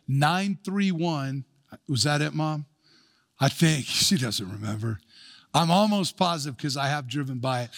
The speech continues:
Nine three one South Briarwood Drive. I remember that street.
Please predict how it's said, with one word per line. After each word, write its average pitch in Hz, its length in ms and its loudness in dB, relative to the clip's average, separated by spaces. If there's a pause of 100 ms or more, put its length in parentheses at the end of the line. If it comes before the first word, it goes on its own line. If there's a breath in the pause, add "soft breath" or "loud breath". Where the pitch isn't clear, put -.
(260 loud breath)
Nine 160 300 2
three 202 220 0
one 165 240 0
South 139 320 -2
Briarwood 139 500 0
Drive. 117 320 -6
I 120 60 -6
remember 123 340 0
that 117 220 -4
street. 120 400 -4